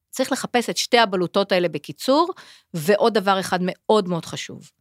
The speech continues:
סימני התבגרות מינית מוקדמת, חפשו תרופות.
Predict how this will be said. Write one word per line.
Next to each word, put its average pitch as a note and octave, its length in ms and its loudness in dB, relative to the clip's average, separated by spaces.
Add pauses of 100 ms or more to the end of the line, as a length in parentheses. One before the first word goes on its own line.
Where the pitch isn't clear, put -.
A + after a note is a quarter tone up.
(460)
סימני F#3+ 800 2
התבגרות E3+ 720 -2
מינית E3 380 -2
מוקדמת, E3 500 0
חפשו - 420 -4
תרופות. - 720 -8